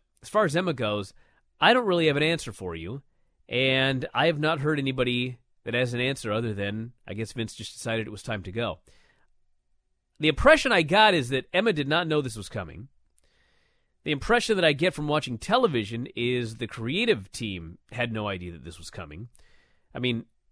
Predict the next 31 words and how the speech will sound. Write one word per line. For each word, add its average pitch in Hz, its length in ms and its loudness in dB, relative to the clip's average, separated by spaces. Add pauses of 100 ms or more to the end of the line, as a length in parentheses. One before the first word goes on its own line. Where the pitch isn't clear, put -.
(180)
last 175 400 2
week, 170 480 -2 (480)
they 120 200 0
built 165 440 0
up 160 220 4
and 107 160 -4
built 143 280 -2
up 135 180 0
and 98 180 -8
built 131 260 -4
up 123 160 -4
the 110 60 -10
debut 110 380 -4
of 104 100 -4
Asuka, 90 500 -6 (640)
and 101 340 -6
she 113 120 -10
has 139 420 -2
her 120 440 0
debut 120 460 -4
match 107 320 -4
with 107 140 -8
Emma. 85 380 -8 (600)
And 98 520 -8
if - 120 -14
you 95 80 -8
listen 131 220 -6
to 156 100 0
our 160 100 2
pay-per-view 156 520 0
recap, 117 460 -4